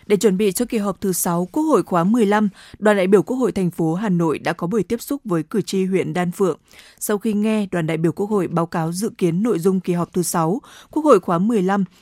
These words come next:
và trả lời ý kiến của cử tri kỳ họp trước, nhiều ý kiến cử tri huyện Đan Phượng tiếp tục kiến nghị về tăng biên chế viên chức cho y tế cấp cơ sở ở xã, phường,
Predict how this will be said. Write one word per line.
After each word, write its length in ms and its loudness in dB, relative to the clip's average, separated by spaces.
và 180 0
trả 160 -4
lời 140 -2
ý 100 -2
kiến 280 -2
của 100 -4
cử 140 0
tri 240 -4
kỳ 140 -4
họp 200 -4
trước, 240 -4
nhiều 140 4
ý 80 2
kiến 240 0
cử 120 -2
tri 220 -2
huyện 220 -2
Đan 160 0
Phượng 300 0
tiếp 220 -6
tục 240 -2
kiến 220 0
nghị 200 -2
về 220 0
tăng 300 -4
biên 160 0
chế 300 -2
viên 180 -2
chức 200 -4
cho 120 -4
y 160 -4
tế 240 -4
cấp 180 -6
cơ 140 0
sở 280 -2
ở 280 2
xã, 580 -4
phường, 320 4